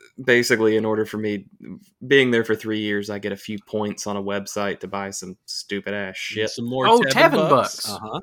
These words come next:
Speaker 1: Yeah, I, I get more. T-, I got Tevin bucks. Well, I finally turned in some of my Tevin bucks,
Speaker 2: Mm-hmm.
Speaker 1: and what I did buy was, so Ultra Pro, the, the company that makes a lot of gaming supplies and everything like that.
Speaker 2: Mm-hmm.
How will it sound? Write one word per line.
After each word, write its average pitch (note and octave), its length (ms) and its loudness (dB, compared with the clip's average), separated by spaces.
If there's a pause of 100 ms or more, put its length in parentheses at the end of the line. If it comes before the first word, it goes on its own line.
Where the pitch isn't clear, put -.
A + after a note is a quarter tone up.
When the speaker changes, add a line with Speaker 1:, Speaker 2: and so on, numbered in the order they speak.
Speaker 1:
Yeah, D#3 220 8
I, G#2+ 140 6
I A2+ 100 4
get A#2 160 4
more. A#2 160 2
T-, - 140 -4
I A2+ 100 2
got A2 240 0
Tevin A#2+ 280 2
bucks. G#2 280 -4
Well, A2+ 100 0
I A2 60 -4
finally D3 320 0
turned B2+ 480 0
in A2+ 180 2
some A#2 200 -2
of G#2 80 -2
my F#2+ 140 -8
Tevin B2 460 0
bucks, G2+ 440 -4
Speaker 2:
Mm-hmm. F#3+ 200 -16
Speaker 1:
and A2+ 140 -6
what B2+ 160 4
I G#2+ 120 0
did A#2+ 380 -2
buy D#3 460 -2 (220)
was, A2 640 -4 (600)
so G#2 320 0
Ultra E3+ 380 2
Pro, A2 320 4
the, G#2 260 -2
the G#2+ 100 -6
company A#2+ 320 0
that G#2+ 100 0
makes A2 180 -2
a A2 60 -2
lot G#2+ 120 0
of G2+ 120 -8
gaming G#2+ 460 -4
supplies G#2 560 -4
and A2 80 -6
everything A2 300 -6
like A#2 200 -4
that. B2 180 -2
Speaker 2:
Mm-hmm. A2 280 -10